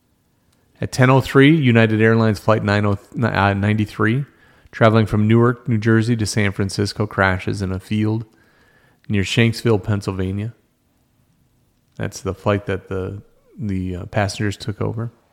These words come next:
At ten twenty-eight A M Eastern Time, the North Tower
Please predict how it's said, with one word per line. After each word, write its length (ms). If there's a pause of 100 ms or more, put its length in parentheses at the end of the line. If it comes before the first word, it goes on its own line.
(720)
At 160
ten 220
twenty-eight 540
A 240
M 240
Eastern 320
Time, 340
the 180
North 360
Tower 520